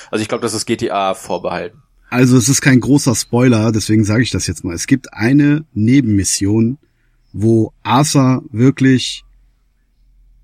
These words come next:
Speaker 2: sehr makabere Sachen sagt, ja. Da geht's um einen elektrischen Stuhl und man muss jemanden beschaffen, an dem das,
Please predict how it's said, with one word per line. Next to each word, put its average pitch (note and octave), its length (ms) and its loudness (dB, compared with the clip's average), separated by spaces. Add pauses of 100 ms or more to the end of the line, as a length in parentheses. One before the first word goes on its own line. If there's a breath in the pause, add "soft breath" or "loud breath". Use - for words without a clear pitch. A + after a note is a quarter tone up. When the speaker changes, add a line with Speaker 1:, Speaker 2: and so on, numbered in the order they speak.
(320)
Speaker 2:
sehr D3+ 300 2
makabere C3+ 720 4
Sachen A2+ 400 2
sagt, F#2+ 480 -2
ja. A2 260 2
Da G#2 120 0
geht's B2+ 240 2
um A#2+ 60 4
einen A#2 120 4
elektrischen B2 460 0
Stuhl D#3 420 2
und A#2 60 2
man A#2 160 4
muss B2 160 -2
jemanden B2 340 2
beschaffen, C3+ 600 2
an A2+ 120 -2
dem A#2 120 2
das, - 280 -4